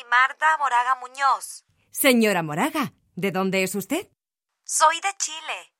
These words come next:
Speaker 1: de Valparaíso.
Speaker 2: ¿Y a qué se dedica?
Speaker 1: Soy periodista.
Speaker 2: ¿Su número de teléfono, por favor?
Speaker 1: Es el cinco, ocho,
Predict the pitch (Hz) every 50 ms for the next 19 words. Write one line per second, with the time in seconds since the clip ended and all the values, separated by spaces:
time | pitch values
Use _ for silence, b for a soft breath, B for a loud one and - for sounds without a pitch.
0 | _ _ _ _ 220 208 247 254 - 190 214 214 - 233 220 226 226 214 226 233
1 | - - - 240 202 185 - _ _ _ _ _ _ _ _ _ _ _ _ _
2 | _ _ _ _ _ _ _ - 277 277 285 277 277 269 - 349 403 - 466 415
3 | 381 226 185 170 - - 151 131 123 - _ _ _ _ _ _ _ _ _ _
4 | _ _ _ _ _ _ _ _ _ _ _ - - - - 285 285 302 294 -
5 | 339 339 294 285 240 240 247 262 - - - - 190 160 - - _ _ _ _
6 | _ _ _ _ _ _ _ _ _ _ _ _ _ _ _ _ _ _ _ _
7 | _ - - - 262 254 247 240 233 233 220 214 180 214 202 202 185 190 196 -
8 | - 277 302 370 381 - 226 202 180 - 196 160 160 208 320 403 - _ _ _
9 | _ _ _ _ _ _ - 262 269 - - 339 320 302 277 254 233 226 208 -
10 | _ _ _ _ - - 294 294 277 240 _ - - - 208 240 427 - _ _
11 | _ _ _ _ _ _ _ _ _ _ _ _ _ _ _ _ _ - 269 285
12 | - - - - 285